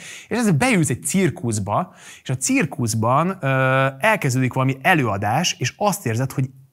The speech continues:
ilyet még életedben nem láttál. Zenélnek, énekelnek, mesztelenek, vadak, bátrak,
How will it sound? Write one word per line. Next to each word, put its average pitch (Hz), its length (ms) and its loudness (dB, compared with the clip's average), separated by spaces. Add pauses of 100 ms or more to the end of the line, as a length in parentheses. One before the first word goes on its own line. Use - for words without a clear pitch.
(160)
ilyet 170 280 2
még 202 360 0
életedben 117 680 0
nem 127 160 0
láttál. 196 560 0 (480)
Zenélnek, 139 1000 2 (720)
énekelnek, 147 1080 2
mesztelenek, 123 920 0 (120)
vadak, 127 880 0
bátrak, 147 960 2